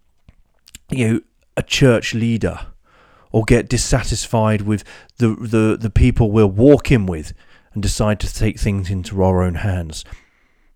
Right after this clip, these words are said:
Even get to the point of actually betraying them, talking about them behind their back,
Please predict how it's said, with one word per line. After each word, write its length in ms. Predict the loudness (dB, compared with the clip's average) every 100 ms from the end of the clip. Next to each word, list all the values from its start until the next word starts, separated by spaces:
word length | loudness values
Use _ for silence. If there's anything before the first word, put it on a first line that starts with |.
| _ _ _
Even 240 | 2 2 2
get 160 | -2
to 80 | -2
the 80 | -8
point 340 | -4 -2 -2
of 100 | -6 -8
actually 300 | -8 -8 -12
betraying 800 | -12 -10 -10 -4 0 0 -2 -6
them, 180 | -16 -20 -20 _ _ -6
talking 560 | -4 2 0 0 -2
about 380 | -2 -4 -6 -6
them 180 | -8 -8
behind 480 | -8 -8 -6 -4 -4
their 120 | -4
back, 420 | -4 -6 -8 -16